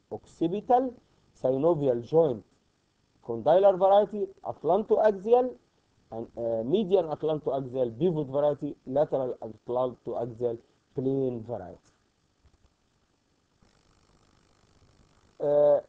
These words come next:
المنظر ده ادي السكال اهي، وادي الاوكسيبيتال كوندايلز، وادي الاطلس اهو، وده الانتيريور ارش بتاعي،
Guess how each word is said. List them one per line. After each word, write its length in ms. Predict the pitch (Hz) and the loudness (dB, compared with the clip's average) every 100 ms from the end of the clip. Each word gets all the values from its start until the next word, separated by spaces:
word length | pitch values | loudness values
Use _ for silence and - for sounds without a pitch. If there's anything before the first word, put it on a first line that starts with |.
| - | -4
المنظر 560 | 147 147 180 226 185 156 | -4 -2 -2 2 2 4
ده 260 | 170 175 | 2 4
ادي 180 | 185 165 | 2 2
السكال 580 | 147 131 - 151 160 147 | 0 -4 -6 0 2 2
اهي، 340 | 127 156 254 - _ _ _ _ _ _ _ _ _ _ _ | 4 2 2 -4 _ _ _ _ _ _ _ _ _ _ _
وادي 400 | 113 110 127 131 120 - _ - | -6 -2 -2 -2 -6 -10 _ -20
الاوكسيبيتال 600 | - - 143 131 117 - | -18 -8 -8 -6 -8 -8
كوندايلز، 800 | 113 110 131 151 196 190 - _ _ _ _ _ _ _ _ _ _ _ | -10 -4 2 2 2 -2 -14 _ _ _ _ _ _ _ _ _ _ _
وادي 1400 | - 117 120 120 120 117 - 147 160 143 120 117 110 107 _ _ _ - | -10 0 2 2 0 -4 -2 2 2 2 -4 -10 -10 -12 _ _ _ -8
الاطلس 1120 | 113 107 _ 131 - 156 170 208 - - _ _ _ _ - | -8 -8 _ -4 -4 -2 -2 -2 -10 -20 _ _ _ _ -16
اهو، 460 | 98 104 123 165 202 185 _ _ _ _ _ _ _ _ - | -10 -2 0 0 -2 -12 _ _ _ _ _ _ _ _ -14
وده 540 | 120 117 120 143 143 - _ - | -8 -6 0 2 2 -4 _ -14
الانتيريور 920 | 117 107 117 117 - 139 123 - 127 | -10 -8 -10 -10 -10 -8 -8 -6 -2
ارش 240 | 131 123 113 | -2 -4 -14
بتاعي، 640 | 101 131 135 147 170 208 | -6 -2 0 0 -2 -4